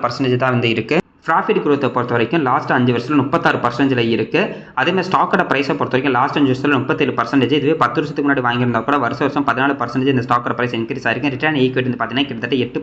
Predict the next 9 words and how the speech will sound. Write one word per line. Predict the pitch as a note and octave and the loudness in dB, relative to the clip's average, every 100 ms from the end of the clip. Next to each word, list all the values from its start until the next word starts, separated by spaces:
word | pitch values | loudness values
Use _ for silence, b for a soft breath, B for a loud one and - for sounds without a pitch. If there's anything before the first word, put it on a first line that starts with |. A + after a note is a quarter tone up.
| A#2+ | -8
பர்சன்டேஜ்ல | - B2+ B2 | -6 -6 -4
வந்து | A#2 A2+ | -2 -2
இருக்கு. | G#2+ C#3+ E3+ A3+ _ _ _ - - B2+ | -2 -2 -2 -2 _ _ _ -20 -4 0
அடுத்தது | D#3 G3+ E3 E3 - C3+ | 2 2 2 -2 0 2
இந்தியன் | D#3+ F3+ F3 - A#2+ | 4 2 0 -2 0
ரயில்வே | B2+ D3+ D3 E3+ - - - _ _ _ _ D3+ | 2 2 2 0 0 -8 -18 _ _ _ _ 0
கேட்டரிங் | D3+ F3 F3+ E3 C3 | 2 2 0 -2 -2
and | D#3 C#3+ | -2 -2
டூரிசம் | D3+ D#3+ D#3 D#3+ | 0 2 2 0